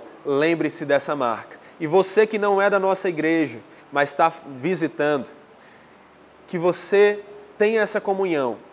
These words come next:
seja se tornando membro aqui, seja na igreja que você faz parte,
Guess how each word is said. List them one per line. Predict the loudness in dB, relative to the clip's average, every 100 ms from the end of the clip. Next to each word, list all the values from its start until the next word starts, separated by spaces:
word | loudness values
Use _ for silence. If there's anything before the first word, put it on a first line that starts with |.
| -20
seja | -12 2 6 6 2 -4 -18 -20 -14
se | -6
tornando | 2 2 4 2
membro | 2 2 4 4
aqui, | 2 0 -6 -8 -20 -12
seja | 2 2 4
na | 2
igreja | 4 4 4
que | 2
você | -4 -4
faz | -2 -2 0
parte, | -2 -2 -4 -14